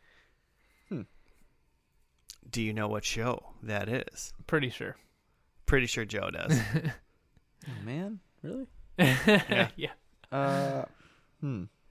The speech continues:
Speaker 3: I guess Stargate has, like, a related movie. It could have been Stargate. <laughs>
Speaker 2: Oh, yeah. It, it wasn't, though. So.
Speaker 3: <laughs>
Speaker 2: And, uh,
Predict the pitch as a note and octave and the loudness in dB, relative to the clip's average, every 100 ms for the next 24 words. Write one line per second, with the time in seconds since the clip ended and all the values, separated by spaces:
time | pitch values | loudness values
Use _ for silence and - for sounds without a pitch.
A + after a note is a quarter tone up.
0 | - - D3+ G3+ D#4 - - - - E3+ | -20 -6 4 6 8 6 2 2 6 8
1 | G#3 F#3 D3+ C3 C3+ C3+ C3+ B2+ C3 B2+ | 8 8 6 6 4 4 4 2 2 0
2 | B2 B2 B2 B2 B2 B2 C#3+ C#3 B2+ E3 | 0 0 0 0 -2 0 0 0 2 2
3 | D#3+ D3 D#3 D3 D#3 D#3 D3 B2 C#3 - | 4 2 0 0 0 2 2 2 2 -2
4 | - - - - C3 C3+ B2 A#2+ A#2 D#3+ | -8 0 4 4 6 8 8 8 4 4
5 | D#3 A#2 E3 E3 D#3 B2 A#2 G#2 A2 A2+ | 4 6 8 10 8 8 0 2 2 2
6 | - D#3+ B2+ F#3 D#3 A2+ A2 - - - | 2 2 6 6 6 6 0 -6 -10 -14
7 | _ _ _ - - D#3 E3 C#3 - - | _ _ _ -20 -20 -12 -12 -12 -16 -20
8 | - - C3+ C3+ B2+ B2+ B2 | -20 -2 4 6 8 8 8